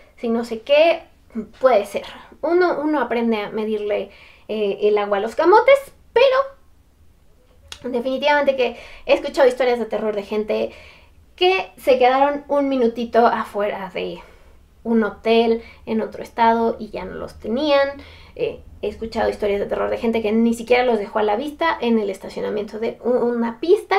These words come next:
que además tiene vigilancia y de todas maneras se los robaron. He escuchado demasiadas historias de terror con esto de los patines y, pues, al final de cuentas, uno los tiene que cuidar como su herramienta de trabajo, su herramienta de deporte, su herramienta de entrenamiento.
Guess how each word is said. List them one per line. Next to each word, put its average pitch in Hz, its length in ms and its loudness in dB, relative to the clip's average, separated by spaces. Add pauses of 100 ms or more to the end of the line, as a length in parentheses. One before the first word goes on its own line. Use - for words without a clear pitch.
que 240 80 2
además 226 460 2 (360)
tiene 226 540 0 (200)
vigilancia 214 1080 -2 (520)
y 269 100 0
de 240 120 8
todas 208 260 0
maneras 233 440 -2 (540)
se - 160 -12
los 175 220 -10
robaron. 330 460 0 (760)
He 320 120 4
escuchado 277 640 0 (200)
demasiadas 294 540 2
historias 226 340 -2
de 220 60 -2
terror 208 380 -2
con 220 120 -2
esto 208 200 -6
de 208 60 -4
los - 120 -8
patines 262 560 -2
y, 277 360 -10 (460)
pues, 254 280 0
al 220 100 -4
final 233 240 -2
de 240 80 -2
cuentas, 254 460 -2
uno 302 200 -2
los 247 140 -2
tiene 226 180 0
que 214 120 -4
cuidar 226 320 4
como 233 260 -4
su 277 400 -4
herramienta 247 460 -2
de 214 60 0
trabajo, 233 340 -2
su 269 100 -4
herramienta 226 360 -4
de 196 80 -4
deporte, 233 400 -2
su 277 120 -4
herramienta 226 360 0
de 233 60 -2
entrenamiento. 226 640 -2